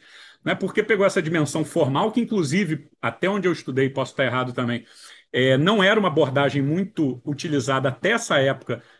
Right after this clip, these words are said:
é, pelo, pela Corte Constitucional Alemã. Na verdade, você pega principalmente os julgados do pós-guerra,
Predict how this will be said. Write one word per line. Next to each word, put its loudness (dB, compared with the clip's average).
é, -2
pelo, 4
pela 4
Corte -2
Constitucional 0
Alemã. 2
Na -2
verdade, 0
você -4
pega -4
principalmente -4
os -6
julgados -2
do -14
pós-guerra, -2